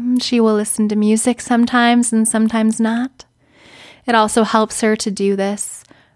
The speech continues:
early in the morning or in the evening. It helps her to connect. When there's no one around, when she's in the home by herself as well, it helps her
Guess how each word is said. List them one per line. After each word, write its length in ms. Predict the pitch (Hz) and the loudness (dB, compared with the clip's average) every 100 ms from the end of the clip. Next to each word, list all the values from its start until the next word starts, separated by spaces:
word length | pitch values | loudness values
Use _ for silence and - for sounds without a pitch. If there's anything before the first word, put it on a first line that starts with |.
| _ - | _ 0
early 460 | 311 311 320 311 302 | 2 4 4 2 2
in 100 | 294 | 2
the 60 | |
morning 840 | 285 247 240 233 240 233 226 247 269 _ _ _ _ _ _ _ _ _ | 2 4 2 2 2 0 0 -2 -6 _ _ _ _ _ _ _ _ _
or 200 | 247 208 202 - | -4 -4 -4 -4
in 260 | 208 220 233 | 2 4 4
the 160 | 233 226 | 2 0
evening. 840 | 202 202 202 208 202 202 202 226 226 _ _ _ _ _ _ _ _ _ _ _ _ _ - | 2 2 0 -2 0 0 0 -2 -4 _ _ _ _ _ _ _ _ _ _ _ _ _ -18
It 60 | - | -2
helps 300 | 220 196 - | 0 0 -2
her 100 | 196 | -4
to 100 | 190 | -4
connect. 600 | 208 208 202 - - - _ _ - | -6 -6 -6 -12 -16 -20 _ _ -4
When 140 | 208 | 0
there's 180 | 208 208 | 2 4
no 200 | 208 202 | 4 4
one 140 | 208 | 2
around, 580 | 202 190 202 214 214 214 | 2 2 2 4 2 0
when 180 | 202 196 | -2 -2
she's 200 | 214 202 | -2 0
in 120 | 202 | 0
the 80 | 202 | 0
home 280 | 214 208 214 | 2 4 4
by 180 | 202 | 2
herself 500 | 196 202 - 196 202 | 0 -2 0 0 0
as 160 | 196 - | -4 -4
well, 320 | 196 196 196 | -2 -2 -4
it 80 | 202 | -4
helps 340 | 202 208 - | -2 -2 0
her 260 | 202 196 | -2 -4